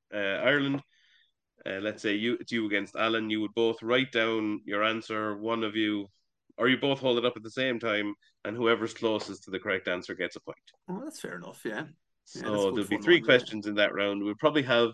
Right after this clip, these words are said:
Speaker 1: a final score of about, a maximum score of about ten.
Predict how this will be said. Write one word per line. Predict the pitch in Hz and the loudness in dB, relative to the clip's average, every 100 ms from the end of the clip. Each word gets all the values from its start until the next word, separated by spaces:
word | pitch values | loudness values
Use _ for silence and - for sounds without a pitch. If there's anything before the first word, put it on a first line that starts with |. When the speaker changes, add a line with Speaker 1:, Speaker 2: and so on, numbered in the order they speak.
| - | -4
Speaker 1:
a | - | -2
final | 120 113 110 | 0 2 0
score | - 107 107 | -2 0 0
of | 104 | -2
about, | 98 101 104 _ _ _ | -4 -4 -4 _ _ _
a | 98 | -6
maximum | 107 120 - 107 98 | -2 -2 -2 -6 -6
score | 107 107 | -4 -4
of | 101 | -4
about | 98 101 | -6 -6
ten. | - 127 143 147 | 0 2 2 -2